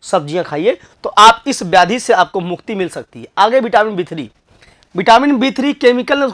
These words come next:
दोस्तों, क्या है? नियासिन है। तो विटामिन बी थ्री है और इसका केमिकल नेम नियासिन है। कमी से होता है पेलाग्रा, पेलाग्रा भी एक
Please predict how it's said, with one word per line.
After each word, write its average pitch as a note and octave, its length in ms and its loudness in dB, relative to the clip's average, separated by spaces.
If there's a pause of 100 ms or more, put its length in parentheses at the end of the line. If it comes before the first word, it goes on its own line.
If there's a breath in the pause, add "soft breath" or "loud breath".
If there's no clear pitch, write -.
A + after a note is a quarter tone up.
दोस्तों, G#3 260 -10
क्या G3+ 140 0
है? G#3+ 60 2
नियासिन G#3 500 -2
है। C3 180 -8 (420 soft breath)
तो A3+ 60 -2
विटामिन A#3 480 4
बी A#3+ 200 -4
थ्री D4 300 2
है A3 340 2 (1040 soft breath)
और A#3+ 140 4
इसका C#4 260 2
केमिकल B3 500 2
नेम C#4 200 4
नियासिन B3 600 2
है। F3 240 -2 (380 soft breath)
कमी B3 280 2
से C4+ 120 2
होता C4 180 6
है C#4 140 6
पेलाग्रा, G3 520 4 (100)
पेलाग्रा A3+ 440 4
भी C#4 160 2
एक A#3+ 180 -4